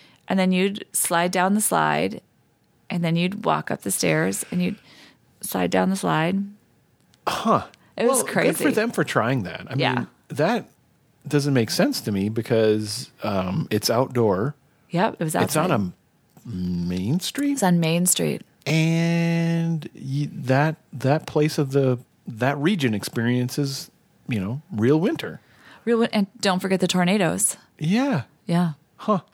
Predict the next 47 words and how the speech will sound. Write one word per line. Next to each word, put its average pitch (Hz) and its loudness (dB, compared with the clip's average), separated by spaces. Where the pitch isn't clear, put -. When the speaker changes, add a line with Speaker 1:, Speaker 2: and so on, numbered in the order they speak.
Speaker 2:
So 170 2
Speaker 1:
Yeah. 107 -4
Speaker 2:
did 143 2
a 147 4
tornado 151 2
<laughs> 151 -2
take 151 4
away 139 2
the 151 2
slide? 120 2
Speaker 1:
You 349 4
know, 349 2
I 320 -2
don't 453 -6
know 415 2
what 415 2
happened, 262 2
but - 0
I 143 2
Speaker 2:
Huh. 139 4
Speaker 1:
know 247 2
that 214 0
it 214 0
was 190 2
not 175 2
the 175 0
safest 170 0
slide 226 0
ever 233 -2
made. 233 0
Speaker 2:
Mm. 220 -6
Speaker 1:
Um, 180 0
and 175 0
there 175 0
were 165 0
a 165 -4
few 214 0
injuries. 160 0
I 170 -2
mean, 165 0
nothing, 160 -2
nobody 160 2
died 151 0
or 147 0
anything, - -2
but - -4
Speaker 2:
Sure. 92 -6